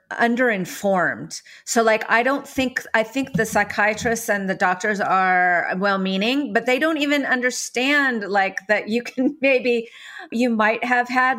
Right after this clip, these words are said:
low vitamin D at the same time. You might have had, you might have just needed Saint John's wort and some other things. You might have needed some little tweaks in what you were eating. You know, there's, there needs to be a way that,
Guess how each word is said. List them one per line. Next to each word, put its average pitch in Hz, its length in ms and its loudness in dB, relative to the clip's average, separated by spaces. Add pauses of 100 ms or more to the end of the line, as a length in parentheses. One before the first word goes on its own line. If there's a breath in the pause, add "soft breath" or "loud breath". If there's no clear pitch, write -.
low 226 180 4
vitamin 247 420 0
D 302 220 2
at - 140 0
the 208 60 -4
same 240 320 0
time. 339 580 -2
You 226 140 2
might 233 280 2
have 247 220 2
had, 240 460 2 (320 loud breath)
you 240 100 2
might 247 240 2
have 269 160 0
just 262 220 -4
needed 254 640 2
Saint 208 280 -2
John's 190 320 -2
wort 190 300 2
and 190 160 -2
some 202 180 -4
other 185 280 0
things. 185 420 -4
You 202 60 -6
might 208 140 2
have 220 120 -2
needed 220 300 0
some 190 160 -8
little 202 240 -2
tweaks - 520 -6
in 202 360 -2 (320 loud breath)
what 214 160 0
you 214 140 2
were 214 200 0
eating. 196 640 0
You 226 80 -2
know, 220 160 2
there's, 208 260 -4 (800 soft breath)
there 240 100 2
needs 277 320 0
to 269 100 -4
be 262 120 2
a 233 80 4
way 214 320 2
that, 190 320 0